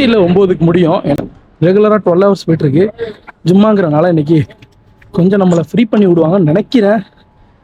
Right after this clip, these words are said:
நம்ம நினப்பு தான் குழப்ப கெடுக்கும். திடீர்னு பார்த்தா, "ஒரு மணிக்கு தானே வந்தா, நைட்டு ஒரு மணிக்கு போ" அப்படின்னு சொல்லுவாங்க.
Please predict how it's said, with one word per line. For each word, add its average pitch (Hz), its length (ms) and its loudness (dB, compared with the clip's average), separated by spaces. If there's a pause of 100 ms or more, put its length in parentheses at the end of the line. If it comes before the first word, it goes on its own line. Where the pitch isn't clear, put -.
(300)
நம்ம 156 160 0
நினப்பு 165 280 0
தான் 180 240 0 (720)
குழப்ப 170 240 -2
கெடுக்கும். 151 420 -2 (320)
திடீர்னு 170 500 0
பார்த்தா, 170 220 0 (200)
"ஒரு 175 120 0
மணிக்கு 190 220 0
தானே 190 160 0
வந்தா, 190 180 0
நைட்டு 190 300 0
ஒரு 175 60 0
மணிக்கு 185 260 0
போ" 170 140 0 (840)
அப்படின்னு 180 320 0
சொல்லுவாங்க. 147 480 0